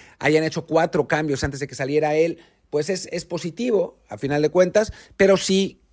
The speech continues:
creo que tiene que, eh, incidir más en el, en el marcador, eh, poder anotar, eh, poder, poder tener más, más participación, aunque sea con asistencias, como lo hizo con, con Sarabia en el partido pasado. Yo sigo pensando,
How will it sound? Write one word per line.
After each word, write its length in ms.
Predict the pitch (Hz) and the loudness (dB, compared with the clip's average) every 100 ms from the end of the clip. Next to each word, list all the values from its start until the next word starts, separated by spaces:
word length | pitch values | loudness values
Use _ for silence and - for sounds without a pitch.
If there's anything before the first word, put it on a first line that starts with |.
| - | -2
creo 260 | 135 139 | 2 2
que 80 | 147 | 0
tiene 300 | 135 127 135 | -4 -4 -4
que, 180 | 123 120 | -4 -6
eh, 260 | 131 - - | -6 -12 -14
incidir 500 | 113 113 127 117 127 | -10 -10 -8 -6 -6
más 420 | 117 113 117 - - | -6 -6 -8 -12 -12
en 160 | 104 | -10
el, 200 | 98 95 - | -8 -10 -8
en 100 | 107 | -6
el 140 | 104 | -4
marcador, 520 | 98 98 101 120 143 147 - _ | -6 -6 0 4 4 0 -20 _
eh, 180 | 92 95 90 _ _ | -10 -10 -10 _ _
poder 260 | - 107 127 | -4 0 0
anotar, 400 | 110 101 156 143 | 0 0 0 0
eh, 120 | 98 | -4
poder, 440 | - 101 113 107 - - _ | -8 -4 -2 -4 -8 -20 _
poder 340 | - 117 123 - _ - | -2 0 0 -4 _ -6
tener 280 | 123 147 147 | 0 0 2
más, 360 | 139 139 - | 0 -2 -2
más 180 | 120 127 | -6 -4
participación, 580 | 127 123 113 117 190 190 | -4 -4 -4 2 2 2
aunque 180 | 120 120 | -2 0
sea 140 | 139 | 2
con 140 | 147 | 2
asistencias, 500 | 120 113 - 156 147 | 2 0 2 2 2
como 200 | - 110 | -2 -4
lo 100 | 110 | -2
hizo 180 | 117 120 | -2 -4
con, 220 | - 113 - - - | -4 -6 -8 -20 -12
con 180 | - 127 | -6 -4
Sarabia 340 | 139 135 143 143 | 0 0 2 2
en 60 | |
el 80 | 131 | -2
partido 320 | 120 156 156 | -4 0 0
pasado. 420 | 156 208 202 214 - - - _ - | 2 4 6 4 0 -20 -20 _ -8
Yo 320 | 113 143 147 | 2 4 4
sigo 360 | - 151 147 | 2 2 4
pensando, 640 | 139 127 170 156 151 165 | 2 2 2 4 2 2